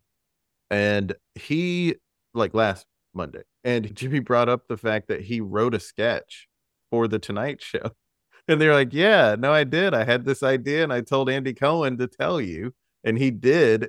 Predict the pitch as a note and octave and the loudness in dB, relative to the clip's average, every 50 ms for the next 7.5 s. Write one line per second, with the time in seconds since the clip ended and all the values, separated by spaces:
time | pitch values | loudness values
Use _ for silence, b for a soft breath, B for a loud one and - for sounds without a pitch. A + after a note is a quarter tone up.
0 | - _ A#2+ A#2+ A#2+ A#2+ A#2+ A#2+ A#2+ A2 - - A2 G#2 C3 C3 C3+ A#2+ C#3 D3 | -4 _ 0 0 2 2 0 -2 -4 -6 -10 -10 -6 -4 -4 -2 -2 -2 -2 -4
1 | D3+ C#3 B2+ A#2+ A2+ D#3+ F#3 G#3+ F#3 C#3+ A#2+ C3 D3+ D#3 D3 D3+ D3+ C#3 - D#3 | -4 -4 -6 -6 -4 -2 -2 0 0 0 0 0 0 0 -2 -4 -6 -4 -4 -4
2 | C3 D3 F3+ A3 - - C3+ A#2+ A#2+ C3+ C3+ D3+ G3+ A3 F#3 B2 F2 - - _ | -2 -2 -4 -4 -4 -4 -4 -4 -2 -4 -2 0 2 0 0 0 -4 -8 -10 _
3 | - - _ _ _ _ - E3+ E3 D#3+ D#3 - D3+ D3+ C#3+ - - - - E3 | -20 -20 _ _ _ _ 0 2 2 2 2 2 2 0 0 0 -4 -4 0 2
4 | D#3 D3 C#3+ C#3 C3 A#2+ - _ _ _ _ _ - D3 D3 - - D#3+ D3+ C3 | 4 6 6 6 4 2 -2 _ _ _ _ _ -4 -4 -2 2 4 4 4 4
5 | A2 - - - - E3+ E3+ - _ E3+ D3 C#3+ G#2+ F#2+ A#2 B2 B2 A2+ - G#2+ | 2 -4 -14 -6 -2 -2 -2 -2 _ 0 0 0 0 0 0 0 -2 -4 -6 -6
6 | G2+ F#2 F2 D#2+ D2+ E2 G2 - _ _ _ _ _ _ _ - A#2+ A#2+ A#2+ A#2 | -4 -4 -4 -6 -6 -10 -12 -16 _ _ _ _ _ _ _ -4 -2 -2 -2 -2
7 | A2 - C3 - - C3+ A#2 A2 - | -2 -4 -4 0 2 4 2 2 0